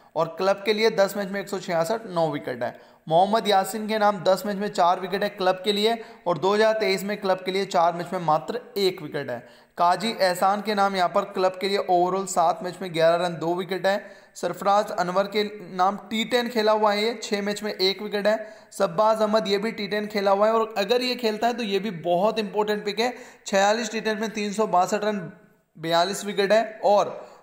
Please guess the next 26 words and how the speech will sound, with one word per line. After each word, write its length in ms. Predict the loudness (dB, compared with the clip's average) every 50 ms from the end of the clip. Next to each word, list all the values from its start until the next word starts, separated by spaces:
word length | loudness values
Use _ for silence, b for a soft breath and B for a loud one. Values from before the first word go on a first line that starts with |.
| B -2
दो 180 | 0 2 2
हज़ार 260 | 4 4 4 2 4
बाईस 280 | 4 2 2 2 0 -2
में 80 | -6 -4
चौदह 320 | -2 0 0 2 2 2
मैच 220 | 2 0 -4 -4 -6
में 100 | -6 -4
दो 120 | -4 -4 -4
सौ 120 | -4 -6
तीस, 260 | -6 -4 -6 -6 -4 -4
तेरह 180 | -2 0 2 2
विकेट 240 | 0 0 -4 -4 -4
है। 60 | -2
अगर 160 | -2 -2 -4 -2
खेलेगा 420 | -4 -2 0 0 2 2 2 2 2 B B B B B B
तो 60 | 0
ये 100 | 2 2 2
बैटिंग 420 | 2 0 0 0 -2 -4 -2 -2
भी 80 | -2 0
करेगा, 360 | 0 0 0 2 2 2 0
साथ 300 | 2 2 0 0 0 -2
के 60 | -4 -2
साथ 240 | 0 0 0 0 -2
बॉलिंग 320 | -2 -2 -2 -2 -4 -4
भी 120 | -4 -4 -4
करेगा। 420 | 0 0 0 0 0 -2 -2 -2